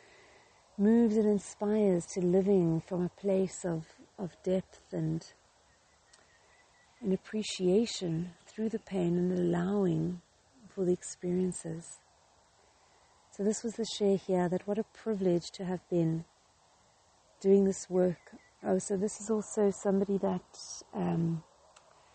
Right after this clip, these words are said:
yeah, we've both spoken about the significance of Mickey Singer's work and, like, Untethered Soul and more. So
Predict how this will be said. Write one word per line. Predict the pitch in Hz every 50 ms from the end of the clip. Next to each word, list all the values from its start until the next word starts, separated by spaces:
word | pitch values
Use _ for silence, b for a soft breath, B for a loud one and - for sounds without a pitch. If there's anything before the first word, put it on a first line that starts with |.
| b b b b b b b _ _ _ _ _ _
yeah, | - 202 202 196 190
we've | 180 185 190 185
both | - 196 196 202 175
spoken | - - - 196 190 - 196
about | 196 180 190 185 185
the | - 190
significance | - - 208 180 185 185 - 202 190 - 185 175 175 180 - - -
of | - 185 170 160 170
Mickey | 170 175 - - 190
Singer's | 180 - - - 185 180 180 175 170
work | 165 165 165 170 170 170 165 -
and, | - 156 156
like, | 160 156 156 -
Untethered | - 196 170 165 - - 165 - 165 -
Soul | - - - 208 196 196 190 190 185
and | 180 175 165 165
more. | 165 175 180 180 180 180 180 180 175 160 - _ _ _ _ _ _ _ _ _ _ _ _ _ _ _ _ b b b b b b b b b b b b b b _
So | - - 208 185 175 175 170 170 175 170 175 208